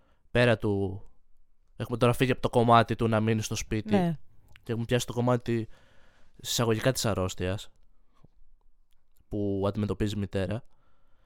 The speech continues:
Speaker 1: Ε, οπότε εκεί πας, πας σε ένα κομμάτι πώς θα το αντιμετωπίσουμε αυτό, πώς μπορούμε να τη βοηθήσουμε, αν θέλει η ίδια να τη βοηθήσουμε, μπαίνει σε ένα άλλο μονοπάτι.
Speaker 2: Κοίτα, αυτό, ναι, είναι ότι αν δεν θέλει αυτός ο άνθρωπος, ο όποιος άνθρωπος, έχει την εξάρτηση το οτιδήποτε να βοηθηθεί, δεν μπορείς να βοηθήσεις.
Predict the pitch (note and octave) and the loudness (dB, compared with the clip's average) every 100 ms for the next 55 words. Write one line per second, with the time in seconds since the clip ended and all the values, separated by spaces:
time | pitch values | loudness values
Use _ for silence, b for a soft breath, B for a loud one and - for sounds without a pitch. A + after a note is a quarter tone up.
0 | _ _ - A#2+ C3 C3+ D3 C#3+ D3+ - | _ _ -10 -4 -2 -2 -2 -2 -2 -2
1 | - D3+ B2+ C#3 D3+ C#3+ - D#3 D3 A#2 | -2 -2 0 -2 -2 -4 -2 0 0 -2
2 | G#2 G2 F2+ G2 - G2+ - G2 A#2+ - | -2 -4 -4 -4 -4 -6 -4 -6 -6 2
3 | C#3 D3 D#3 C#3 A#2 G#2+ G2 G2+ G#2 - | 4 6 4 4 2 0 -2 -2 -6 -6
4 | A#2 - B2 D3 D3+ D#3+ D3+ C#3 B2 G#2 | -6 0 2 4 2 2 4 2 2 0
5 | G2+ F#2+ G#2 - A#2 B2+ C3 B2+ C3 C3+ | -2 -2 -4 -6 -4 0 0 0 -2 -2
6 | C3 A2 F#2+ A#3 - - F3+ - G#3+ G#3+ | 0 0 -2 0 0 0 -2 0 -2 0
7 | G#3 - G#3 A3 A#3 - G3 G3+ G#3+ - | -2 -2 -2 -2 -2 0 0 2 0 2
8 | A3 G#3+ - G#3+ A3 G#3 G#3 F3 E3+ F#3 | 0 0 0 0 0 -2 0 -2 0 2
9 | G#3 - D#3+ E3+ E3 D3+ D3 D3+ - F3+ | 0 0 -6 -6 -6 -4 -2 -4 -4 -8
10 | A#3 _ - C4 B3 - G#3 F#3+ G#3+ G3+ | -12 _ -12 -10 -8 -6 -6 -6 -8 -6
11 | G3 G3+ G3 - F3 E3+ E3 D#3 - G#3 | -6 -2 -2 -4 -4 -2 -2 -2 -4 -6
12 | - F#3+ G3+ G#3+ F3 D#3 D#3 D#3 D3+ D#3 | -4 -2 -2 0 0 0 -2 -2 -2 -2
13 | D#3+ D3 | -4 -6